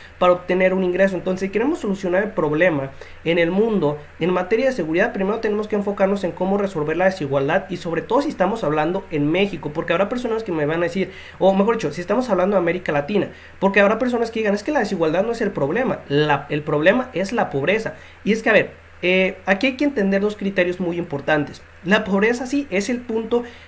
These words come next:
más importante que se tiene que atacar, porque por definición, eh, el tema de la desigualdad parte de un criterio que a lo mejor tú te puedes comprar un coche normal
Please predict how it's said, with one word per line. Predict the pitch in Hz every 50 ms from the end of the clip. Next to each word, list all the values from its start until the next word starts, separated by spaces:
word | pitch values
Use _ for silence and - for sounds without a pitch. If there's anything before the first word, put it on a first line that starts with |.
| - - -
más | 165 196 214 -
importante | 262 254 - 180 165 - 180 190 214 208
que | - 185
se | - 147
tiene | - 170 170 190
que | 185 190
atacar, | 185 - 185 185 - 160 170 - - - - - -
porque | - 233 240 233 - 247 240
por | 226 - 233 226 214
definición, | 220 220 214 - 226 226 233 247 247 - 285 240 190 196 196 - - - - -
eh, | - 180 190 190 190 190 190 -
el | 190 202 196
tema | 214 240 269 294
de | 294 269
la |
desigualdad | 226 196 - 190 170 160 170 170 180 202 208 196 -
parte | 214 208 202 208 208
de | 208 202
un | 202
criterio | 202 196 202 196 - 196 185 196 202
que | 196 180
a |
lo | 160 151
mejor | 151 147 - 185
tú | 196 -
te | 196 220
puedes | 208 - 185 190 190
comprar | - - 147 156 - 160 165 165 165 - -
un | 170 190 196
coche | 196 - 196 196 190 - 208 190
normal | 175 160 143 147 151 170 196 190 165 143 156 151